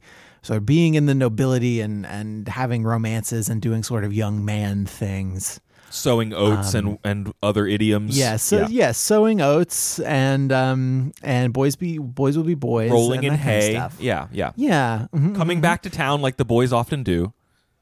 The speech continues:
Speaker 1: But after, especially after this Green thing happens, he just decides he's gonna throw himself into his estate. And you do, like, you're not sure how long it is that he's doing this.
Speaker 2: Okay.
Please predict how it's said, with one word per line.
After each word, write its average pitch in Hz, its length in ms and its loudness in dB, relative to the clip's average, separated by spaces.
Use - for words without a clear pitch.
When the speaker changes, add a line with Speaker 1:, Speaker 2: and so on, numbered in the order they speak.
Speaker 1:
But 165 220 0
after, 208 720 2
especially 185 540 2
after 143 240 2
this 131 180 2
Green 143 460 2
thing 175 300 2
happens, 185 560 2
he 143 100 0
just 127 240 -2
decides 123 380 0
he's 117 120 -4
gonna 127 200 0
throw 120 200 0
himself 127 360 -2
into 127 180 0
his 123 160 2
estate. 131 420 -2
And 139 140 0
you 156 80 0
do, 202 540 2
like, 135 200 -4
you're 135 220 2
not 220 260 2
sure 202 220 2
how 156 180 0
long 127 380 2
it 120 100 2
is 113 160 0
that 113 120 0
he's 104 200 -4
doing 76 300 -12
this. 110 80 4
Speaker 2:
Okay. 101 260 2